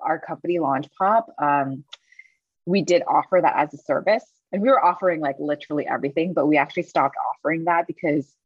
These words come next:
it's just a lot of heavy lifting. Um, and so I know a lot about it, but we don't offer that as a service. I think influencer marketing is not the same as it used to be, maybe ten years ago.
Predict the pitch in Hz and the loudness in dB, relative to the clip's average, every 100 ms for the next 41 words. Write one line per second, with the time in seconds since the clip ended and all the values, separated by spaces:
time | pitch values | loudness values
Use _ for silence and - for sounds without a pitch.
0 | _ _ 190 208 - 151 _ - 160 147 | _ _ -2 -2 -8 -16 _ -4 0 2
1 | 135 135 147 - 151 147 131 135 180 190 | 2 2 0 -2 -4 -4 -4 -4 -2 -2
2 | 226 - - - - - 165 151 147 139 | -4 -8 -20 -20 -12 -2 2 4 4 0
3 | 127 147 _ - 170 160 160 156 151 147 | -6 -12 _ -6 -4 0 2 4 4 2
4 | 135 _ _ _ 180 202 190 165 156 185 | -2 _ _ _ 0 4 2 2 0 0
5 | 185 147 151 233 196 175 180 - 139 - | 0 -2 -2 -4 -6 -4 -6 -8 -12 -10
6 | 160 165 208 - - 151 143 - 123 151 | -6 -2 -4 -4 -10 -12 -10 -10 -4 -2
7 | 220 - 151 151 160 151 151 - - 156 | -4 -6 -10 -4 0 0 -2 -8 -8 -6
8 | 156 170 156 151 135 139 165 160 160 151 | -2 -2 0 0 0 0 0 0 0 0
9 | 143 - - 269 - 370 320 269 247 214 | -2 -6 -2 0 0 0 2 4 2 0
10 | - - - 202 175 165 285 _ _ - | 0 0 -2 -2 2 2 0 _ _ -6
11 | 175 165 165 - 165 156 143 156 160 165 | -2 0 -2 -2 -4 -2 -4 -4 0 2
12 | 214 | 2